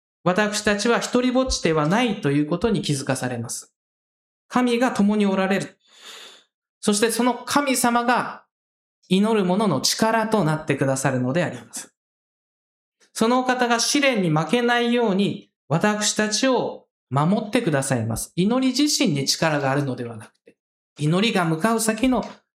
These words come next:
神様が力です。だから、試練に遭うとき、誘惑に陥らないように目を覚まして祈りなさいと主イエスが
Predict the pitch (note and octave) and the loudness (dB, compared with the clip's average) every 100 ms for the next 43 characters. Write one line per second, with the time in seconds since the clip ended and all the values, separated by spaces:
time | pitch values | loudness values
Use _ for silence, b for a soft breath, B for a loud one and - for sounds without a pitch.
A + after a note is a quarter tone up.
0 | _ - D4 D4+ C4+ B3 C4 E3 - G#3 | _ -2 2 2 2 0 0 0 0 0
1 | G3 F#3 F#3 - - - _ _ _ _ | 0 -2 -4 -8 -10 -18 _ _ _ _
2 | _ _ _ _ _ _ _ _ _ _ | _ _ _ _ _ _ _ _ _ _
3 | _ _ B B A#3 B3 A#3+ G3+ D#3 - | _ _ B B -2 0 2 0 -2 -8
4 | _ _ - - - C#4+ C4+ A3+ G3 G3+ | _ _ -6 -2 2 2 2 2 2 2
5 | A3 G#3 E3+ A#3+ C4+ - D#3 G3+ G#3 G#3+ | 2 0 0 -2 -2 -2 2 2 2 2
6 | A3+ A3+ A3 A3 - B3+ C4 B3 A3 G3+ | 0 2 2 0 0 2 2 2 0 2
7 | F#3 F3 - F#3+ G3+ F#3+ F3 A#3+ C4+ A3+ | 0 -2 -4 0 2 2 2 2 2 2
8 | F#3 A#3 A#3 - E3+ D#3+ A3 B3+ B3+ B3+ | 2 2 0 0 2 2 2 2 2 0
9 | C#4 C#4+ - A3+ - B3 G#3+ - D#3 D#3 | 0 0 0 0 0 0 0 0 -2 -2